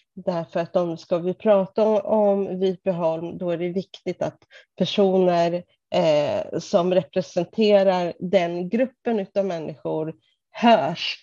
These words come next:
på det här seminariet. Så då bjöd vi in F U B och för att få en tydligare historisk, eh, återblick så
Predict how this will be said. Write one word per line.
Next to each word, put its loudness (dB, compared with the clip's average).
på 4
det -2
här -10
seminariet. -4
Så 0
då 4
bjöd 0
vi -4
in -6
F -4
U -2
B 6
och 2
för 2
att -6
få 2
en -4
tydligare 2
historisk, -4
eh, -4
återblick -4
så -2